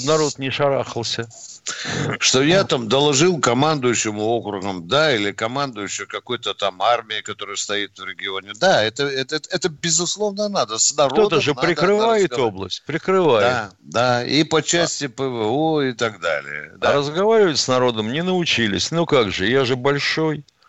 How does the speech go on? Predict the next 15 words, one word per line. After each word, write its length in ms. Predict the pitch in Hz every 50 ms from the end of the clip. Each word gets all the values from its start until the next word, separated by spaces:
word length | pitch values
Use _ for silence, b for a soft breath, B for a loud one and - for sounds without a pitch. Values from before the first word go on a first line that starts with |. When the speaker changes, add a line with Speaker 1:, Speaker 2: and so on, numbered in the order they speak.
| b b b _
Speaker 1:
я 180 | - 110 123 127
же 140 | 107 117 127
великий, 580 | 120 123 135 135 139 147 147 - - 127 117
я 160 | 110 117 123 123
на 100 | 123 120
постаменте. 960 | - 127 117 - - - 127 123 127 139 143 143 139 143 127 - - - - - _ _ _ _ _ _ _ _ - - - -
Speaker 2:
Да. 280 | B B B B B B B B B B B B B B - _ B B B B B B B B B B B B B B _
Продолжаем 560 | - 117 123 127 151 143 151 165 175 170 160 143
военное 440 | 135 135 139 139 135 131 131 131 123
ревю. 380 | 120 113 98 95 87 80 78 - -
Кто 300 | - - - - 156 170
у 140 | 190 185 175
нас 320 | 139 127 139 147 - - -
в 80 | 151
эфире? 480 | 139 - - 113 120 127 131 151 156 156